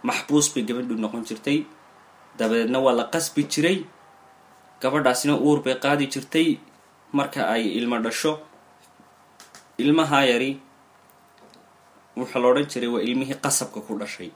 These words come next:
Marka ilmaha ceeb iyo xumaan ayaa inta uu nool yahay, ee, uu ku noolaan jiray. Waxa ay badin jireen guurkoodu xad muu lahayn. Inta uu doono qofku iska guursan jiray.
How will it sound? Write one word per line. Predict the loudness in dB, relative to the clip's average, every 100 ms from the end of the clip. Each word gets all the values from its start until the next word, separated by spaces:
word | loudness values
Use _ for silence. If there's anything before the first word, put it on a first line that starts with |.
| _ _ _ _ _ _ -6
Marka | -4 0 0 0 -6 _ _ -8
ilmaha | -4 -2 2 2 0 -12 _ -20 -20 _ _ _ _ _ _ -2
ceeb | 2 2 0 -8 _
iyo | -6 -6
xumaan | -4 -2 2 2 -2 -6 -20 -10
ayaa | -2 0
inta | 0 -4 -2
uu | -2
nool | 0 -2
yahay, | -4 -4 -4 -6 _ _ _ _ _ -10
ee, | -8 -8 -8
uu | -8
ku | -6
noolaan | -4 -2 -2 -6
jiray. | -6 -4 -4 -6 -20 _ _ _ _ -20 _ _ _ _ -8
Waxa | -6 -4 -4 -2
ay | 0 -2 -2 0
badin | 2 2
jireen | 0 -2 -2 -2 -4
guurkoodu | -6 -4 -4 -2 0
xad | 4 4 2 0
muu | -2
lahayn. | -4 -8 -14 -16 _ _ _ _
Inta | 10 10 8 0 -4 -2
uu | -2
doono | 2 2 2
qofku | 0 -4
iska | -4 -4
guursan | -6 -4 -4 -4
jiray. | -8